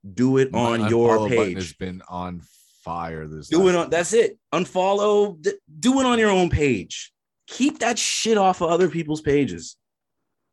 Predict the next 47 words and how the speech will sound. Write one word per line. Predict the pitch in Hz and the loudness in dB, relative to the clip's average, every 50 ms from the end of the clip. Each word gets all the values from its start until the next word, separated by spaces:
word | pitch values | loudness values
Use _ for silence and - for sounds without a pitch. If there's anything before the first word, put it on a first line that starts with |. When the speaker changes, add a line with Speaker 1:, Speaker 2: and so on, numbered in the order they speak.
| _ _ _ _ _ _ _ _ _ _ _ _ _ _ _ _ _ _ _ | _ _ _ _ _ _ _ _ _ _ _ _ _ _ _ _ _ _ _
Speaker 1:
And | 139 160 | 0 2
if | 175 156 | 2 2
you're | 220 294 302 | 2 2 2
still | - - 254 247 196 | 2 2 0 0 2
listening | 156 190 196 - 175 175 170 | 2 2 0 2 0 0 0
to | 160 151 | 2 0
this | 156 151 | 0 -2
podcast | - 127 127 139 143 127 147 135 135 127 - | 0 0 2 2 2 2 2 0 2 2 2
at | 127 120 | 2 2
this | 127 127 127 | 0 -2 0
point, | - 131 127 120 | 0 0 2 4
you're | 120 123 117 | 4 4 4
a | 101 98 - - | 2 0 -2 -2
fucking | 131 123 - 131 110 101 | -2 -2 0 0 0 0
legend. | 101 107 98 101 101 | 0 0 -2 -2 -2
And | 101 147 | 0 2
Speaker 2:
Love | 190 196 180 | 2 2 2
Speaker 1:
I | 180 | 2
love | 165 | 2
Speaker 2:
yous. | 165 165 160 151 - - - 98 | 2 0 -2 -4 -8 -12 -12 -12
Speaker 1:
you. | 101 - - - - - - - | -12 -12 -16 -20 -20 -20 -16 -12
Send | 170 - 170 170 165 | -10 -6 -4 0 0
me, | 156 151 170 - - - | 0 0 -2 -6 -10 -4
send | - 214 220 | 0 2 4
me | 226 226 | 4 4
a | 214 | 4
D | 175 156 202 202 | 4 4 4 4
M | 196 190 185 | 4 4 4
or | 180 175 170 | 4 4 4
an | 165 165 | 4 4
inbox, | 165 160 151 151 151 147 - | 4 4 4 4 2 2 2
as | 147 135 | 0 -2
a | 147 | 0
few | 147 - 147 143 | 0 0 0 2
people | - 143 127 131 | 0 0 0 0
have | 127 135 123 117 | 0 2 2 2
done | 107 117 123 120 | 2 2 2 2
when | 117 113 | 2 2
I've | 113 110 101 | 0 -2 -2
done | 98 107 107 | -2 -2 -2
this | 104 101 - 113 | -4 -4 -4 -6
over | 98 98 98 | -6 -4 -6
the | 95 | -6
past. | - 98 92 95 95 95 - - - | -6 -4 -4 -2 -2 -2 -4 -6 -6
And | 92 90 87 85 - _ _ _ _ _ _ _ _ _ - | -6 -6 -6 -8 -10 _ _ _ _ _ _ _ _ _ -4
I've, | 90 98 95 - 92 85 85 | 0 0 2 2 0 0 -2
uh, | 101 98 98 95 95 90 | -2 0 0 0 0 -2